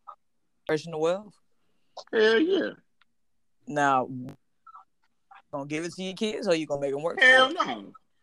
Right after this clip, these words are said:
Speaker 2: <laughs> I ain't giving y'all shit. 'Cause if I give it to you, you don't learn shit. I can't do
Speaker 1: Right,
Speaker 2: it.
Speaker 1: that.
Speaker 2: I gotta
Speaker 1: Big
Speaker 2: make sure you, you know, I gotta make sure you, you step your ass up to this motherfucker. 'Cause if not, hell, that's giving a dummy a stick. I'm not doing that shit.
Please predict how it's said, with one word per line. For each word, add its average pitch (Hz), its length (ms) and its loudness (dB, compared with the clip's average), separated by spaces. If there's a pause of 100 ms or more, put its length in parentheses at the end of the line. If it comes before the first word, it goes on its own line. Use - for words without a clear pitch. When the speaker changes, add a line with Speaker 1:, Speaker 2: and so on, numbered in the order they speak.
(180)
Speaker 2:
<laughs> 320 140 8 (500)
I 294 160 2
ain't 226 100 -12
giving 214 220 -6
y'all 226 100 2 (240)
shit. 277 320 -8 (320)
'Cause 190 100 -10
if 170 80 -10
I 170 40 -12
give 233 160 -6
it 196 80 -16
to 208 80 -6
you, 165 160 -8
you 175 80 -10
don't 165 120 -12
learn 165 300 -8
shit. 101 200 -14 (140)
I 131 60 -10
can't 135 220 -8
do 131 60 -2
Speaker 1:
Right, 131 240 -2
Speaker 2:
it. 151 100 -6
Speaker 1:
that. 156 220 -4 (580)
Speaker 2:
I 123 100 -6
gotta 131 120 -2
Speaker 1:
Big 160 100 2
Speaker 2:
make 131 120 0
sure 131 120 -4
you, 127 240 0
you 135 140 -8
know, 131 80 -6
I 131 120 -6
gotta 120 140 -6
make 120 180 -8
sure 123 100 -4
you, 143 100 -4
you 135 160 -6
step 131 200 -8
your 127 200 -4
ass 117 200 -8
up 147 200 -6
to 180 100 -2
this 151 120 -6
motherfucker. 123 480 -8
'Cause 117 100 -6
if 117 100 -6
not, 196 260 0 (260)
hell, 151 160 2
that's 151 140 -2
giving 139 260 0
a 110 100 -2
dummy 143 280 2
a 117 40 0
stick. - 300 -4
I'm - 100 -12
not 110 160 -10
doing 107 180 -10
that 107 140 -8
shit. 135 220 -4